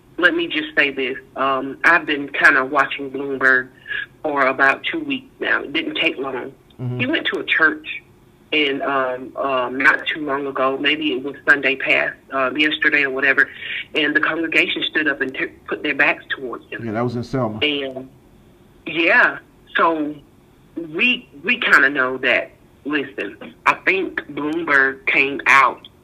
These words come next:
Speaker 1: of his, um, <clears throat> he came out, um, of his mindset of saying, "Hey, if Trump can do it, I can do it." See, we had this thing going on,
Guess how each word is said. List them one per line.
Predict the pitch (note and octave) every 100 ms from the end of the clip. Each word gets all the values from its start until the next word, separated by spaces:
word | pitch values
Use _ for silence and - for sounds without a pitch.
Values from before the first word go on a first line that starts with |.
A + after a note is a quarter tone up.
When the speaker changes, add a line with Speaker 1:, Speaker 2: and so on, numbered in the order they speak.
| - - - -
Speaker 1:
of | C#3+ C3 B2 B2 -
his, | - D#3 D3 C#3 - C3+
um, | C3 C3 C3 C3 C3 - - - - - - -
<clears throat> | - - - - -
he | - -
came | - G#3 F3+ D3+
out, | E3 E3 - -
um, | C#3+ C#3+ C#3 C#3 C3 -
of | D3+ D3+
his | F3 D#3+ -
mindset | D3+ D#3 D3+ D3+ D3+ C3+
of | -
saying, | C#3 C3
"Hey, | D3+ G#2+ - - - - _ _ _
if | - D#3 D#3
Trump | A3 G#3+ -
can | F#3 E3
do | E3 D#3
it, | D3+
I | C#3+
can | - A#2
do | G#2 -
it." | - -
See, | G3+
we | E3+ A#3+ G3+
had | G#3 E3+ D#3+
this | D#3+ -
thing | D#3+ D3+
going | C#3+ C#3+ C3+
on, | B2+ C3